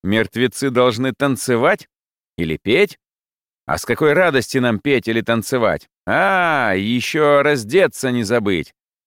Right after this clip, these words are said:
Вот это будет зрелище, дефиле покойников. Если бы у нас была такая счастливая судьба, чтобы песенки орать и плясать, нас бы сюда не занесло.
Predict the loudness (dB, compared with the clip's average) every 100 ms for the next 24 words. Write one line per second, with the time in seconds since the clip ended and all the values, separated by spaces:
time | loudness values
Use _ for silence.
0 | _ _ -12 -2 2 2 2 0 2 0
1 | 0 0 -2 -2 0 0 -2 -6 -10 -12
2 | -8 -4 -4 -2 -2 0 0 0 -2 0
3 | 0 0 -2 -6 -8 -10 -12 _ _ _
4 | _ _ _ _ -6 -2 0 0 2 2
5 | 2 2 0 0 2 2 0 0 0 0
6 | -6 -4 0 2 2 0 -2 -4 0 0
7 | 0 -2 -2 -2 0 0 0 -4 0 2
8 | 2 0 -2 -4 -2 0 0 0 -2 _
9 | _ _ _ -8 -2 -2 0 0 0 0
10 | 2 2 0 0 0 0 -2 -2 0 0
11 | -2